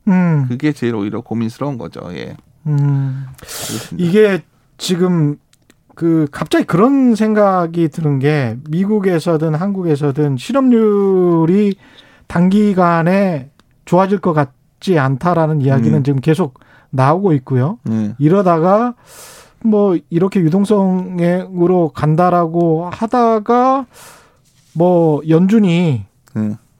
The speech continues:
Speaker 1: 어느 정도 좀 금융시장도 안정됐고 그렇기 때문에
Speaker 2: 네.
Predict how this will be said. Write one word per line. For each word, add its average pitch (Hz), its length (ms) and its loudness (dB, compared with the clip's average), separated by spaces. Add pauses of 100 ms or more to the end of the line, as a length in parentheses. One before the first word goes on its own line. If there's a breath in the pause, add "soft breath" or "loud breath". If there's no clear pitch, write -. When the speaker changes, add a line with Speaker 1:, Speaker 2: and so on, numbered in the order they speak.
(160)
Speaker 1:
어느 151 220 2
정도 214 280 2
좀 156 540 -2 (520)
금융시장도 202 640 0
안정됐고 165 560 0
그렇기 143 320 0
때문에 135 680 0
Speaker 2:
네. 104 160 -4